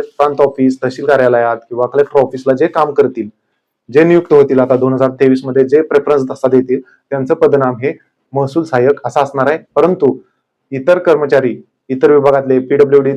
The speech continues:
ला कर्मचारी असेल, क्लर्कच आणि महसूल मधला असेल, या दोघांचंही वेतन सेम राहणार आहे, त्यामध्ये कोणताही बदल असणार नाही. तर अशा पद्धतीनं तुम्हाला महसूल सहाय्यक बनायचं आहे की लिपिक टंकलेखक बनायचं आहे, हा तुमचा निर्णय आहे. त्यासाठी तुम्हाला जे प्रेफरन्स द्यायचे आहेत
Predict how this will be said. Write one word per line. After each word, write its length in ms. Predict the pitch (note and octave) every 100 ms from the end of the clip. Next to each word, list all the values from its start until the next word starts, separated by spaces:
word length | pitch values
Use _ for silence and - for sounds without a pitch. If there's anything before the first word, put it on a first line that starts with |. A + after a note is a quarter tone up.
| C3
ला 140 | C#3 C#3
कर्मचारी 460 | C#3 C3+ C3+ B2+
असेल, 300 | B2+ B2 B2+
क्लर्कच 500 | A2+ C3 A#2+ A2+ G#2+ -
आणि 220 | A#2+ B2+
महसूल 320 | B2 C3 C3+ C3+
मधला 240 | C3 B2+
असेल, 220 | A#2+ A2+ - _ _ -
या 80 | C#3
दोघांचंही 560 | C#3+ C#3 C#3+ C3+ D3+
वेतन 340 | D#3 C#3 C#3 C#3
सेम 280 | C#3 D3 C#3+
राहणार 260 | B2+ B2
आहे, 140 | B2 C#3+
त्यामध्ये 360 | B2+ B2+ C3
कोणताही 420 | C3+ C3 A2+ C3
बदल 280 | D#3+ C3+ B2+
असणार 280 | A#2+ - A2
नाही. 220 | A2+ G2+ D#3 _ _ -
तर 120 | F3 F3+
अशा 200 | - D3+
पद्धतीनं 520 | B2+ C3 C#3 D3 E3+ F#3 _ _
तुम्हाला 300 | C#3+ C#3+ C#3 C#3
महसूल 400 | C3 C3+ C3 D#3+
सहाय्यक 340 | D#3 D#3 D3 C#3+
बनायचं 300 | C#3+ C#3+ D3
आहे 100 | C3
की 200 | - C3
लिपिक 260 | C3 C3+ C#3+
टंकलेखक 480 | C#3 C#3 C3+ C3+
बनायचं 340 | B2+ B2 A2+ C#3
आहे, 80 | D#3+ _ _ -
हा 120 | C#3 - - _ _ _ _
तुमचा 240 | C#3 C3+ D3
निर्णय 280 | C#3+ C3+
आहे. 240 | C3 A#2+ D3+
त्यासाठी 520 | - C#3+ D3 D3+ A2 - _ _ -
तुम्हाला 220 | C3+ C#3
जे 80 | D3
प्रेफरन्स 500 | D3+ D3 D3 E3 D#3+
द्यायचे 240 | A#2 G#2+
आहेत 120 | G2